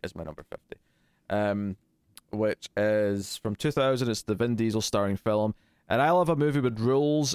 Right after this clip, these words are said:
and this is a movie that is full of rules. And yeah, th-, they're a bit gimmicky, but that's okay as long as you stick to them, and it, it makes for a narrative, you know, suspense. In this case, it's a planet full of monsters which are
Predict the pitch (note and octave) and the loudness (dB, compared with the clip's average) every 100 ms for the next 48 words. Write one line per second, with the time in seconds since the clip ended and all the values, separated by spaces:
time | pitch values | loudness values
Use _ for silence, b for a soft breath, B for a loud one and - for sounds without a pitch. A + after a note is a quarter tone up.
0 | - A2 B2 - A#2+ A2 A2+ A2 A2+ A2 | 0 0 0 0 0 2 2 2 2 2
1 | G2+ E2 - A#2+ A2+ G#2+ G2 F#2+ E2 F2 | 2 2 0 0 0 0 0 0 -2 -2
2 | - G#2 G2+ F#3+ C#3 G2+ D#3 D#3 A#2 G2 | -2 -2 0 0 0 0 0 0 0 0
3 | G2+ G2 A2 E3+ C3 G#2+ A#2 C3+ - C3 | 0 0 0 -2 0 0 0 -2 -2 -2
4 | F#2 G2 G#2+ B2+ - A2 - A2+ B2+ - | 0 0 0 -2 -2 -4 -4 -4 -4 -4
5 | F2 F#2+ - G#2 G#2 G#2 - G2 F#2+ G2 | -4 -4 -4 -2 -2 -2 -2 -2 0 0
6 | G2 F#2+ G#2 - _ _ _ _ - G#2 | 2 0 -2 -8 _ _ _ _ -10 -6
7 | F#2+ - _ _ _ - - D#3+ G2+ F#2 | -6 -8 _ _ _ -10 -4 -2 -2 -4
8 | - - _ _ - A2 C3 - C3 A#2+ | -8 -10 _ _ -4 0 0 -2 -4 -4
9 | A#2 A#2+ B2 B2 B2 - A#2 G2+ A2+ B2+ | -6 -4 -2 0 -2 -2 -2 0 -2 -2
10 | - G#2+ G#2 - _ _ _ G2+ G#2 - | -2 -2 -4 -8 _ _ _ -2 -2 -2
11 | - - _ _ _ _ _ _ - A2 | -6 -8 _ _ _ _ _ _ -4 0
12 | A2 G#2 G2+ | 2 2 0